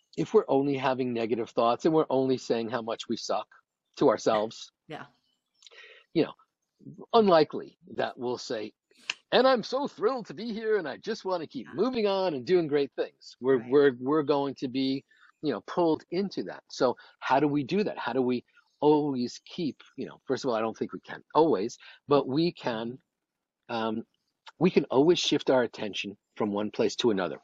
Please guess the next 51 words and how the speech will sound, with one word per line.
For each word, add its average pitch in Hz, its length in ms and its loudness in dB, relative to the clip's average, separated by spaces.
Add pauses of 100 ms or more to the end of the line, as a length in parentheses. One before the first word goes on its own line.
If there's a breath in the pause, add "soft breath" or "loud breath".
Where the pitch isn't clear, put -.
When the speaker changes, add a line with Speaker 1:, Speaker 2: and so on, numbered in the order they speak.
(180)
Speaker 1:
And 143 100 6
I'll 113 80 4
prove 151 280 0
it 156 120 6
right 101 220 0
here. - 200 -8 (500 loud breath)
So 135 260 4
let's 127 280 2
all 214 100 6
think - 260 -2
about 107 280 -2
something 95 500 -10 (360 soft breath)
that 107 280 -2
we've 113 420 -2
been, 98 380 -6 (200)
um, 90 460 -6 (1200)
just 208 220 4
over 175 120 6
the 123 80 2
past - 300 0
couple 107 220 0
of 90 80 -2
days 87 280 -2
that 98 140 -2
has 104 160 -4
been 107 160 0
bothering 87 420 -2
us 87 200 -8
or 80 60 -10
disturbing - 500 -12
us. - 260 -16 (540 loud breath)
Maybe 113 260 6
someone 98 280 -2
said 101 140 -2
they 82 80 -4
were 76 100 -4
gonna 73 140 -8
do 151 160 2
something, 120 400 2
they 82 100 -2
didn't. 135 340 2
Something 82 300 -16
was - 120 -14
supposed - 260 -12
to - 80 -14
unfold 135 380 0
a - 20 -10
certain 120 300 -4
way, 117 280 4
it - 220 -6
didn't. 113 360 2